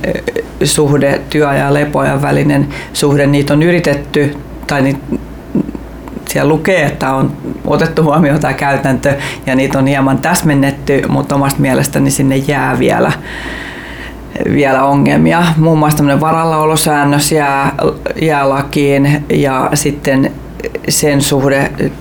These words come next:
työaikaan, niin on siitä tehnyt semmosen pienen tutkimuksenkin. Omasta mielestäni se näyttää ne samat niinku ongelmat jäävän. Eli tavallaan tässä lakiehdotuksessa, kun puhutaan esimerkiksi työpaikalla tehtävästä työstä, niin ei oteta huomioon sitä, että,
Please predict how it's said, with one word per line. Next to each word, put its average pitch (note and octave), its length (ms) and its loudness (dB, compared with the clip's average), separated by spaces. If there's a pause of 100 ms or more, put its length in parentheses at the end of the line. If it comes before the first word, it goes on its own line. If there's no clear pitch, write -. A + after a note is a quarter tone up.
(400)
työaikaan, C#3 800 0
niin C3 320 2
on C#3+ 200 0
siitä C#3+ 300 -2
tehnyt D3 260 2
semmosen D3 240 2
pienen C3+ 320 0
tutkimuksenkin. C#3 920 0
Omasta C#3 300 0
mielestäni E3 480 2
se E3+ 100 2
näyttää D#3 420 2
ne D3+ 120 2
samat D3+ 360 0
niinku D#3+ 260 0
ongelmat D#3 600 0 (640)
jäävän. D3 380 2
Eli C#3+ 180 0
tavallaan C#3+ 420 0
tässä C#3+ 400 0 (240)
lakiehdotuksessa, D3 1300 0 (460)
kun - 120 -2
puhutaan C#3+ 380 0
esimerkiksi C#3+ 260 2
työpaikalla C3+ 720 0
tehtävästä C#3 640 -2
työstä, C#3+ 460 0
niin C#3+ 180 2
ei C#3 100 2
oteta C#3 300 0
huomioon C#3+ 500 2
sitä, C#3+ 420 -2
että, C3+ 320 -2